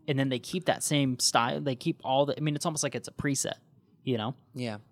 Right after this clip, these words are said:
Speaker 1: And they just apply this preset to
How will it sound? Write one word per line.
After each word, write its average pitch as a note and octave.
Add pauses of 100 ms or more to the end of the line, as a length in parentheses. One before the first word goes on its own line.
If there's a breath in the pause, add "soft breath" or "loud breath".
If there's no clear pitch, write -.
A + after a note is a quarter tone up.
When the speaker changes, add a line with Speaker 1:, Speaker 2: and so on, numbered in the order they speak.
(120)
Speaker 1:
And A#2+ (100)
they C#3
just C3
apply C3+
this A#2
preset - (440)
to A#2